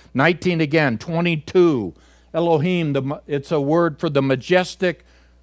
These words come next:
uh, a plural of God. Uh, pagans use it of gods. But in the Bible, when it's talking about the true living God,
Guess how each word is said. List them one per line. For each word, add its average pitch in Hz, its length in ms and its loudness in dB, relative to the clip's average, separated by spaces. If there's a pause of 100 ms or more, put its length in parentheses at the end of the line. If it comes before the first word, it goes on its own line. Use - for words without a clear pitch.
(460)
uh, 120 300 -2 (100)
a - 120 0
plural 170 920 4
of 110 240 -4
God. 110 600 0 (680)
Uh, 113 220 -6 (160)
pagans 196 480 2
use 160 240 0
it 170 240 0 (680)
of 131 180 -4
gods. 170 720 4 (580)
But 156 380 2
in 165 140 -2
the 156 80 0
Bible, 160 560 4
when 147 140 0
it's 135 160 -6
talking 180 380 0
about 151 380 0
the 135 80 -4
true 185 600 2 (220)
living 175 480 0
God, 123 540 0